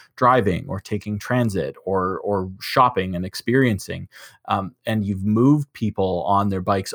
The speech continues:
over to just the quiet streets and you keep them over there, um, it does have the effect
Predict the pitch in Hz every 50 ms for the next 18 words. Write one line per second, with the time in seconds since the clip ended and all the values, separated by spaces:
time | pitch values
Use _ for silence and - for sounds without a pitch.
0 | - - 107 110 107 104 101 95 - - 104 98 90 - - 131 131 - - -
1 | - - - 104 107 104 95 - - - - 98 90 - - 95 95 90 87 -
2 | - 117 123 123 - - 101 95 90 92 104 120 123 131 131 139 139 151 165 185
3 | 196 - _ - - - - _ - 101 104 101 101 - _ - 123 123 117 117
4 | 110 120 123 139 160 - - 127 120 123 113 117 120 101 92 - - 139 165 -
5 | 71 98 104 - -